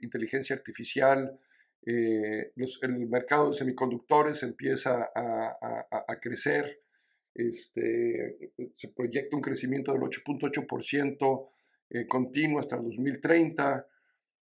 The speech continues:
Eh, vamos a hablar de, de, este, la conectividad de los vehículos.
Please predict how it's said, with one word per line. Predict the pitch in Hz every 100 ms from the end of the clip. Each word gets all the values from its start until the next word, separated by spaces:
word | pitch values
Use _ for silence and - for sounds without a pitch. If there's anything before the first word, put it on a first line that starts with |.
| -
Eh, | 120 120 120 -
vamos | 135 175 180 160
a |
hablar | 131 131 143 151 151 -
de, | 127 127 120 117 110 110 - _ _ _ _ _ - _ _ _ _ _ _ _ _ -
de, | 120 135 123 - 135
este, | 123 - - 123 110 -
la | 127 131
conectividad | 147 139 143 147 202
de | 226
los | 147
vehículos. | 131 139 139 156 160 -